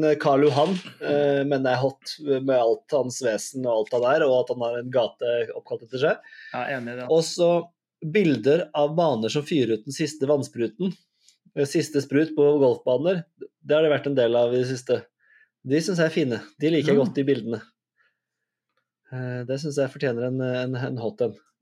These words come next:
Speaker 1: Ehm, og så har vi danske Drenge, har jeg satt opp på hottelista. Ja, de var jo, de preget jo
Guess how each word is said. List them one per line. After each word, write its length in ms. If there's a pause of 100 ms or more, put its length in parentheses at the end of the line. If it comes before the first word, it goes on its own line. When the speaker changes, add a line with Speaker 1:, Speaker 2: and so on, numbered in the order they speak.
(120)
Speaker 1:
Ehm, 580 (800)
og 100
så 320
har 160
vi 120 (360)
danske 400
Drenge, 400
har 140
jeg 80
satt 160
opp 80
på 80
hottelista. 480 (1000)
Ja, 160
de 80
var 140
jo, 80 (320)
de 100
preget 480
jo 140